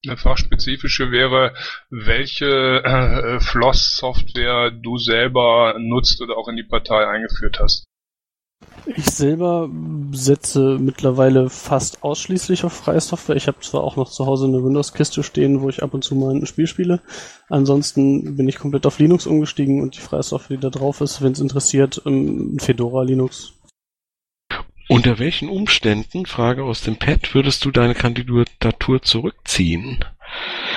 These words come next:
Speaker 2: Ah, das ist eine gute Frage, die kann ich auch so nicht beantworten.
Speaker 3: Bei der Frage, du bezeichnest dich als Troll. Trollst du auch den Bundestag?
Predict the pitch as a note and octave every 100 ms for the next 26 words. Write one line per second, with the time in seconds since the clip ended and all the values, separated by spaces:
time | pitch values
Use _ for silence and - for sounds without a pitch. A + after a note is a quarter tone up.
0 | - - - _ _ _ _ - - E3+
1 | F3+ E3 D3 D#3 C#3+ D3 D3 B2+ - C3+
2 | C#3+ C3+ C3+ C3+ - C3+ - C3 C3 B2+
3 | - - - - - - - - _ _
4 | _ _ _ _ - _ _ _ _ _
5 | _ _ _ - G2 - C#3 - C#3 D3
6 | - C#3 B2 - A2 A#2 - B2 - A#2+
7 | B2 G#2+ - - - B2 F3+ G2+ E2+ -
8 | E2 A#2 - C#3+ A2 A2+ A#2+ G#2+ G2 G#2+
9 | C3+ - - D#3+ G#3+ - - - -